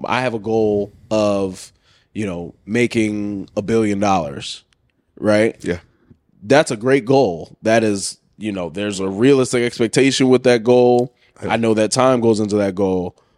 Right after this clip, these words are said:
Speaker 1: but personally, I have no interest in being a billionaire.
Speaker 2: Right, right. No,
Speaker 1: <laughs> You know
Speaker 2: no.
Speaker 1: what I'm saying?
Speaker 2: Yeah.
Speaker 1: So, like, what do you think about that? Like, the mat-, like, the part about the
Speaker 2: Yeah.
Speaker 1: goal mattering.
Speaker 2: So, so in my business, I'm a financial coach,
Speaker 1: Mm-hmm.
Speaker 2: and,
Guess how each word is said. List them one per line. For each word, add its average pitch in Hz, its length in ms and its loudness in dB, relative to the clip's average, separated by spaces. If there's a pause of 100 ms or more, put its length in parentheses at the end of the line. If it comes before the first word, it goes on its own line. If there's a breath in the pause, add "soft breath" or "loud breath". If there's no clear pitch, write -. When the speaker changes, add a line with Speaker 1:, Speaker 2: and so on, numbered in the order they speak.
(140)
Speaker 1:
but 104 520 2 (1040)
personally, 120 520 2
I 123 120 0
have 143 140 2
no 117 180 4
interest 120 300 0
in 101 80 0
being 92 140 -2
a 87 60 -4
billionaire. 82 520 -6
Speaker 2:
Right, 107 380 2
right. 113 220 4
No, 113 220 2
Speaker 1:
<laughs> 90 140 -6
You - 100 2
know 120 80 6
Speaker 2:
no. 113 80 2
Speaker 1:
what 143 60 -2
I'm 139 40 -6
saying? 147 260 4 (140)
Speaker 2:
Yeah. 110 200 4
Speaker 1:
So, 127 420 2
like, 123 220 2
what 139 120 0
do 151 80 0
you 151 140 0
think 131 180 0
about 117 320 2
that? 104 160 0
Like, 107 160 0
the 101 100 2
mat-, 113 360 0
like, 113 180 -2
the - 80 -2
part 135 380 0
about 117 180 0
the 185 80 0
Speaker 2:
Yeah. 123 160 2
Speaker 1:
goal 107 80 -10
mattering. 113 640 0
Speaker 2:
So, - 60 -16 (180)
so 107 640 0 (520)
in 117 80 0
my 117 140 2
business, 98 380 0
I'm 98 140 -2
a 95 80 4
financial 92 400 -2
coach, 80 480 -8 (100)
Speaker 1:
Mm-hmm. 107 180 -6
Speaker 2:
and, 90 420 -2